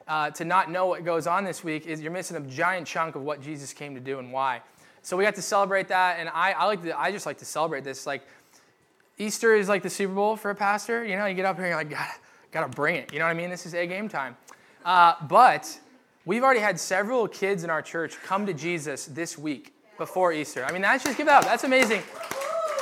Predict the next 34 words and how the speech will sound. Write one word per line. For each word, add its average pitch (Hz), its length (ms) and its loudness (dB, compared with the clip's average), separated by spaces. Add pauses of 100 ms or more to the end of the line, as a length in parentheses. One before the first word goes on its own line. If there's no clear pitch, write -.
(760)
And 226 760 4
the 226 100 2
coolest 269 380 2
thing, 254 180 2
I 233 160 6
think, 247 240 -4
personally, 262 480 0
is, 208 460 -2
like, 196 260 0
it, 185 80 0 (140)
it 202 80 -4
didn't 226 160 0
happen 220 280 0
here 196 180 -6
on 202 40 -2
a 185 60 -4
Sunday 196 200 -4
morning. 190 240 -2
It 160 40 -6
happened 180 240 -4
with 175 100 -10
families 196 680 -8 (220)
a-, 175 340 -8
around 175 200 0
the 175 40 -8
table 175 360 -4
having 156 240 -4
conversations 151 840 -10
and 131 140 -14 (160)
asking 156 320 -8
questions. 147 680 -12 (460)
And, 143 340 -8
and, 147 260 -4 (140)
and 143 400 -6